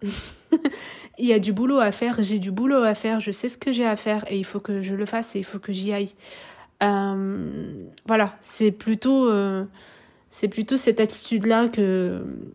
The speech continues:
que j'ai maintenant. Et, et je me dis que de toute façon, lui, il veut pas qu'on, qu'on l'admire. Euh, lui, justement, ce qu'il veut, c'est que chaque personne se sente responsable et qu'elle, qu'elle s'y mette, quoi.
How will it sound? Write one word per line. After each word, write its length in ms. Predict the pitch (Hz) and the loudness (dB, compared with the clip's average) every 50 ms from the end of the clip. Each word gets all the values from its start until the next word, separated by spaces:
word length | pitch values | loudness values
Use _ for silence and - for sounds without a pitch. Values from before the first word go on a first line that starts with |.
| - - - - 76 85 - 151 - | -20 -20 -20 -20 -20 -20 -20 -18 -4
que 120 | - 214 196 | 0 2 2
j'ai 160 | - 233 226 | 4 6 6
maintenant. 420 | 220 208 202 208 214 214 220 220 - - _ _ _ _ _ _ _ _ _ _ _ _ - - - - - - - - _ _ _ - | 6 4 4 4 2 2 2 2 -2 -8 _ _ _ _ _ _ _ _ _ _ _ _ -20 -18 -18 -18 -20 -20 -20 -20 _ _ _ 2
Et, 880 | 202 208 202 202 202 196 196 196 196 196 190 190 190 190 196 196 - - | 6 6 8 8 6 6 4 4 4 2 2 2 0 0 -2 -2 -2 -2
et 40 | 214 | -2
je 120 | - 208 | 2 2
me 60 | 202 | 2
dis 120 | 196 247 247 | 2 2 0
que 100 | - 226 | 0 -2
de 40 | |
toute 120 | 233 - - | -2 0 0
façon, 260 | 220 202 - 247 247 | 0 0 2 2 2
lui, 360 | 220 208 214 233 240 226 208 | 2 2 2 2 2 2 2
il 60 | 202 | 0
veut 140 | 190 196 190 | -2 -4 -4
pas 180 | - 220 220 226 | -2 0 -2 -2
qu'on, 500 | 226 - 196 185 185 180 180 180 185 208 - | 0 -2 -2 -2 -2 -2 -4 -6 -8 -8 -10
qu'on 140 | - - 202 | -8 -6 -4
l'admire. 560 | 190 180 180 190 208 247 254 220 202 202 - 254 330 - - | -2 -2 -2 0 2 2 2 0 -2 -4 -8 -10 -18 -14 -10
Euh, 720 | 220 202 202 190 190 190 185 180 180 180 180 180 175 180 185 | -6 -4 -2 -2 -2 -2 -2 -4 -4 -4 -4 -4 -4 -4 -4
lui, 280 | 185 190 202 233 240 | -2 2 4 4 4
justement, 340 | 214 196 185 - 208 208 226 | 4 2 0 -2 -2 -2 -2
ce 80 | 233 - | -2 -2
qu'il 140 | - 202 185 | -4 -2 0
veut, 120 | 202 233 | 0 0
c'est 160 | 226 - 208 | 0 0 -2
que 100 | 202 208 | -2 -2
chaque 200 | 196 - 202 202 | -2 -2 -2 -2
personne 280 | - 208 196 - 254 240 | -4 -4 -4 -2 -4 -4
se 140 | - - 202 | -4 -6 -6
sente 200 | - 226 208 202 | -4 -4 -4 -2
responsable 680 | 196 190 190 - 196 185 - - 226 247 247 226 202 | -2 -4 -4 -2 -4 -2 0 2 2 2 2 2 2
et 60 | 196 | 0
qu'elle, 320 | 196 - 202 190 190 190 190 - - - - - - - - - _ - | 0 0 0 0 0 -2 -4 -6 -14 -18 -18 -18 -20 -20 -20 -20 _ -2
qu'elle 160 | - 196 185 | 0 2 2
s'y 180 | - - 262 | 4 6 6
mette, 320 | 247 254 254 240 247 - - | 8 8 6 4 0 -4 -8
quoi. 280 | - - 175 - - | -4 -4 -4 -4 -6